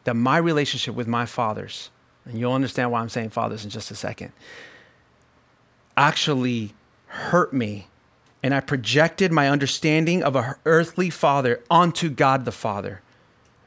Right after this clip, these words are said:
And that wasn't right. I was missing out on the true characteristics and the beauty of my relationship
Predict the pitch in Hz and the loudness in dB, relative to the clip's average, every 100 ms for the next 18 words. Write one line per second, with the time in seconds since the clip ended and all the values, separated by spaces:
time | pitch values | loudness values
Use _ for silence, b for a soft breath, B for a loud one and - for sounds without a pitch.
0 | _ 123 135 131 120 120 131 104 - _ | _ -6 -2 -2 -4 -4 -4 -4 -10 _
1 | b b b b - 120 127 135 - 135 | b b b b -8 -2 0 0 2 2
2 | 120 104 - _ _ - 123 113 - 151 | 2 -2 -8 _ _ -4 -4 -4 -4 -2
3 | 139 - 135 123 127 123 - 127 127 113 | -2 -2 -4 -2 -4 -4 -4 -6 -4 -4
4 | 104 139 147 127 113 101 117 113 113 117 | -4 -2 0 -2 -4 -6 -6 -4 -4 -4
5 | 117 - 101 - | -6 -8 -10 -12